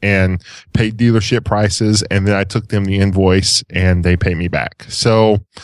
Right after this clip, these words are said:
you know, it, it was harder than it used to be, but on-, once I had the proof, they, uh, they did honor their screw up. So,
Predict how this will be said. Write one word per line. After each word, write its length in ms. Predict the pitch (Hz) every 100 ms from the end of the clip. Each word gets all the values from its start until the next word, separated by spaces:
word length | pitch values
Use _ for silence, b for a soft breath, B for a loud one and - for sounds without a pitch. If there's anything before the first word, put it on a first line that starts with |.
| B B B B
you 120 | 120
know, 220 | 135 127 127
it, 120 | 123
it 140 | 127 135
was 160 | 131
harder 380 | 120 139 151 160 147
than 100 | 151
it 100 | 127
used 280 | 143 135
to 80 | 156
be, 300 | 139 135 135
but 500 | 127 104 110 107 - -
on-, 300 | 104 113 -
once 240 | 123 131 -
I 120 | 113
had 260 | 107 110 104
the 80 |
proof, 480 | 90 104 101 98 - _ _
they, 460 | 101 98 98 101 98
uh, 260 | 95 90 87 _ -
they 400 | 104 104 98 95 - - -
did 340 | 117 107 104 -
honor 540 | 95 101 101 98 98 -
their 240 | - 98 92
screw 340 | - 98 92
up. 240 | 92 90
So, 440 | - - 90 87